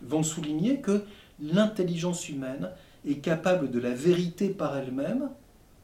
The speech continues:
et qu'elle n'est pas détruite par l'iniquité du péché originel. Le deuxième axe, l'annonce que nous avons entendue dès le principe, donc c'est quelque chose qui est présent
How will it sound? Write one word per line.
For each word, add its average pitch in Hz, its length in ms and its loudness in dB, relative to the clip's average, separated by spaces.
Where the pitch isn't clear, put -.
et 143 140 -4
qu'elle 175 240 4
n'est 160 100 4
pas 147 200 4
détruite 151 720 0
par 180 320 0
l'iniquité 185 800 0
du 165 140 -6
péché 175 560 -4
originel. 127 440 -8
Le 160 120 2
deuxième 180 380 4
axe, - 480 4
l'annonce 180 600 6
que 151 120 0
nous 147 180 2
avons 156 240 4
entendue 151 360 0
dès 180 160 10
le 175 80 0
principe, 202 720 -4
donc 135 200 0
c'est - 160 -4
quelque 160 200 -2
chose 185 220 -2
qui - 140 -2
est 135 40 -2
présent 165 580 -2